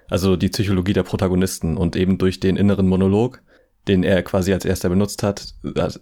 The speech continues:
wirkt das alles sehr nachvollziehbar. Und es gibt einen richtig interessanten, ähm,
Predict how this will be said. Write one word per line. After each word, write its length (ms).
wirkt 220
das 140
alles 180
sehr 120
nachvollziehbar. 760
Und 160
es 100
gibt 200
einen 80
richtig 280
interessanten, 880
ähm, 540